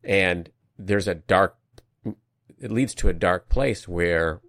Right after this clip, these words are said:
why work hard? Why achieve? Why vote?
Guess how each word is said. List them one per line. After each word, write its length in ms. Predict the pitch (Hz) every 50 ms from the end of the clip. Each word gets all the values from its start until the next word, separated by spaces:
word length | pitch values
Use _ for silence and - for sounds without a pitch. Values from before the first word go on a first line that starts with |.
| _ _ _
why 500 | 87 85 80 80 78 78 73 73 80 82
work 320 | 82 85 80 82 - -
hard? 460 | - 82 78 71 71 71 71 71 73
Why 160 | 73 71 69
achieve? 640 | 73 73 - - - - 73 69 69 71 69 65 67 - _ _ _ _ _ _ _ _ _ _ _ _ _ _
Why 220 | - 71 69 71
vote? 380 | 69 73 80 101 117 - -